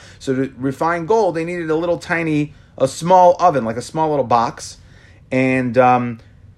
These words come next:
so we have a machlekes here, is the minimum shear of charsis in order to make the crucible, the pikur,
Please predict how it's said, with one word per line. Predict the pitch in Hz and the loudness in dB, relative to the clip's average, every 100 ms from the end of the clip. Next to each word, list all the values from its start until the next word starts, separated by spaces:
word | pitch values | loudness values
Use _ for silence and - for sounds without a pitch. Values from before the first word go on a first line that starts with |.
| - - | -20 -18
so | - 139 | -6 2
we | 151 | 2
have | 160 | 2
a | 160 | 0
machlekes | 190 170 175 | -2 -2 -2
here, | 196 175 - | 2 2 2
is | 190 202 156 | 0 -2 -2
the | |
minimum | 156 185 196 175 | -2 -2 -4 -6
shear | - 196 185 151 | -8 -4 0 0
of | 139 135 | 0 -6
charsis | - 175 180 - 135 - - | -2 2 2 0 -4 -4 -10
in | 135 | -4
order | 156 160 135 | 0 0 -4
to | 147 | -6
make | 147 147 143 - - - 113 | -2 -2 -4 -14 -20 -14 -2
the | 127 | -2
crucible, | - 170 170 165 180 160 | -2 -6 -4 -2 -2 -2
the | |
pikur, | - - 151 - 151 160 214 | -4 -6 -8 0 2 2 0